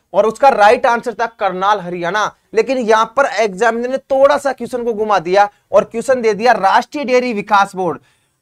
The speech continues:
अगर कोई विद्यार्थी एएसपी का भी जुड़ा हुआ है तो आपको पता होगा इसका राइट आंसर क्या था, और उसका राइट आंसर क्या था? आनंद गुजरात, एनडीडीबी, नेशनल डेयरी डेवलपमेंट बोर्ड। यहां पर इंग्लिश वर्ड भी लिखा हुआ था,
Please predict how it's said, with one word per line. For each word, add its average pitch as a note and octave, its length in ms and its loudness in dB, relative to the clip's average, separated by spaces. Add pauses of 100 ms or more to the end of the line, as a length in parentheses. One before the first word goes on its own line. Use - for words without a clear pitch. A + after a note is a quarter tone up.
(120)
अगर A#3 280 2
कोई B3 240 -2
विद्यार्थी A3 580 -2
एएसपी G#3+ 400 -4
का G#3+ 120 -2
भी G3+ 120 -6
जुड़ा F#3+ 220 -2
हुआ F#3 240 0
है F#3 120 -6 (220)
तो B2 80 -14
आपको G3+ 320 -2
पता G#3 260 -4
होगा G3+ 220 0
इसका G#3 220 -6
राइट F3+ 320 -2
आंसर F3+ 440 -8
क्या G3 160 2
था, F#3+ 280 -6 (240)
और D3+ 120 -4
उसका G3 260 0
राइट G#3+ 340 4
आंसर G#3 280 0
क्या F#3 200 2
था? F3+ 200 -2 (280)
आनंद G3+ 400 -2
गुजरात, D#3 480 -2 (320)
एनडीडीबी, A#3+ 920 0
नेशनल A3 580 0
डेयरी G#3+ 380 0
डेवलपमेंट F#3 720 -2
बोर्ड। E3+ 340 -2 (260)
यहां G3+ 220 0
पर A#3 180 -6
इंग्लिश A3 400 -8
वर्ड C4 160 0
भी B3+ 100 -6
लिखा A#3+ 200 -4
हुआ A3 180 0
था, G#3 300 0